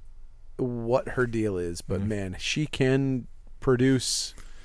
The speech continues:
Speaker 1: stuff.
Speaker 2: Maybe she draws really small.
Speaker 1: It's possible. I mean, a lot of those people, like, a lo-, like, anybody trained at the manga schools, manga, anybody <laughs> trained at the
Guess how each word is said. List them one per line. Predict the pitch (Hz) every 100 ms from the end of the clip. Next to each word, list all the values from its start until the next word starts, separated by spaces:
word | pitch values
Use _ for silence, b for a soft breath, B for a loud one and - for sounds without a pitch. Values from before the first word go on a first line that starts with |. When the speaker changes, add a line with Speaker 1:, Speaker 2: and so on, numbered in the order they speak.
| b
Speaker 1:
stuff. | - - - 135 98 - - -
Speaker 2:
Maybe | 101 95 98 113
she | - 110
draws | 101 90 90 -
really | 85 85
small. | - 78 85 117 - b b b b b b b b - - - -
Speaker 1:
It's | - 156 -
possible. | - 135 160 127
I | 123
mean, | 131
a | 123
lot | 120 127
of | 120
those | 120 113
people, | - 120 120 113 110
like, | 120 113
a | 117
lo-, | 120 - -
like, | 123 - -
anybody | 123 127 117 110
trained | - 127 120 117
at | - 113
the | 113
manga | 107 131 123
schools, | - - 117 117 120 - -
manga, | 120 104 90 80 98 87 98 B B B B
anybody | 135 143 139 127
<laughs> | 117
trained | 160 139
at |
the | 123